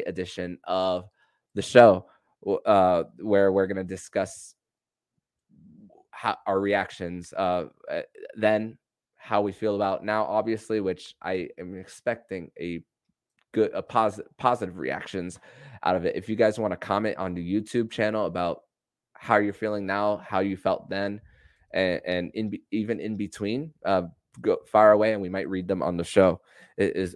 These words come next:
as well. So, y-, it, and you wonder, with the success of the Panthers, you, you wonder if the, if the Cats are in a position to have another player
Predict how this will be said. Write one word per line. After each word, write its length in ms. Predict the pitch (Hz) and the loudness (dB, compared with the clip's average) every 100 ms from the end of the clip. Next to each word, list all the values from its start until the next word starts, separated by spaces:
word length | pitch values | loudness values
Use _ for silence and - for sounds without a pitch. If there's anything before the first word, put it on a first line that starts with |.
| - | -8
as 160 | 90 | -2
well. 280 | 98 101 85 | 4 4 4
So, 420 | - 95 90 90 - _ _ _ _ - | -2 2 4 2 -4 _ _ _ _ -16
y-, 160 | 87 - | -16 -12
it, 340 | 78 113 107 - | 0 2 2 4
and 220 | 107 104 | 2 4
you 100 | 107 | 4
wonder, 340 | 120 135 98 | 4 4 4
with 220 | 92 92 - | 4 0 -4
the 100 | 92 | -6
success 480 | 101 - 104 104 | -6 0 2 2
of 60 | 107 | 0
the 60 | 95 | -6
Panthers, 600 | 110 117 104 87 85 - | -4 -4 -4 -8 -10 -12
you, 340 | 90 92 92 | -6 -4 -4
you 220 | 80 95 | -4 -4
wonder 320 | 95 98 95 | -4 -4 -4
if 380 | 92 95 90 - - | -2 -2 -2 -6 -6
the, 440 | 90 87 85 82 _ _ _ _ _ _ | -4 -2 -4 -6 _ _ _ _ _ _
if 100 | 98 | -10
the 80 | - | -10
Cats 400 | - 107 104 - - | -2 0 0 -4 -6
are 240 | 101 95 | -2 -2
in 160 | - 101 | -2 -6
a 40 | |
position 520 | 95 90 95 - 98 92 | -8 -6 -8 -6 -10 -8
to 320 | - 95 82 - | -6 -6 -6 -12
have 380 | - 107 98 95 _ _ _ _ _ _ _ _ _ 101 | -2 0 0 -6 _ _ _ _ _ _ _ _ _ 0
another 260 | 101 113 | 4 4
player 440 | 110 95 87 85 | 2 -2 0 -2